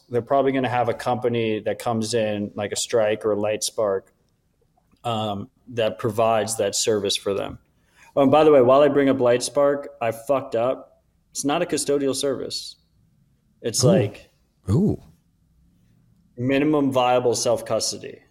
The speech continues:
Speaker 1: Technically, it's self-custo-, it's self-custody, and, and, uh, I was wrong about that. Um,
Speaker 2: Hey.
Speaker 1: it, it still requires trust. The trust is minimized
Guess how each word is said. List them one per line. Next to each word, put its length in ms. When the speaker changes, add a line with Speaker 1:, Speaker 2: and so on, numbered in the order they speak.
Speaker 1:
Technically, 600
it's 240
self-custo-, 760
it's 240
self-custody, 840
and, 440
and, 500
uh, 420
I 80
was 240
wrong 220
about 260
that. 300
Um, 140
Speaker 2:
Hey. 300
Speaker 1:
it, 220
it 140
still 180
requires 480
trust. 520
The 80
trust 340
is 140
minimized 800